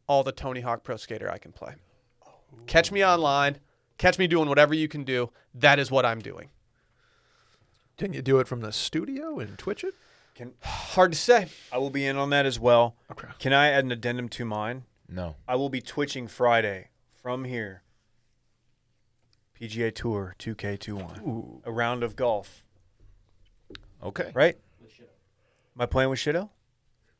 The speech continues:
Speaker 3: We'll see. We'll see if Shido shows up. He's, he talks a big game. Also, he's on P C. I don't think he does Xbox,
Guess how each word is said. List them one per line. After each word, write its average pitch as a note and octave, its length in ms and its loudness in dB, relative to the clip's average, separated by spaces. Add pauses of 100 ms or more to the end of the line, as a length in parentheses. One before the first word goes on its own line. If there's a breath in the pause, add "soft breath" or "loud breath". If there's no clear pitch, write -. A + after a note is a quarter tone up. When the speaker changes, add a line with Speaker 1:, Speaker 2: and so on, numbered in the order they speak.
Speaker 3:
We'll E3+ 100 -12
see. A#3 220 6
We'll F#3 180 2
see E3 200 0
if A2+ 80 -2
Shido G#2 440 0
shows G2 320 -4
up. F#2+ 240 -6
He's, D3 220 -12
he D#3+ 180 -14 (260)
talks - 260 -8
a G#2+ 60 -8
big G2+ 220 -10
game. G2 240 -8 (380 soft breath)
Also, F3+ 240 0
he's F3 220 -2
on D#3 120 -2
P C3+ 180 -2
C. A2 400 -4 (1120)
I - 60 -2
don't D3+ 100 2
think D3 100 2
he C#3 80 0
does B2+ 180 4
Xbox, A#2 640 -4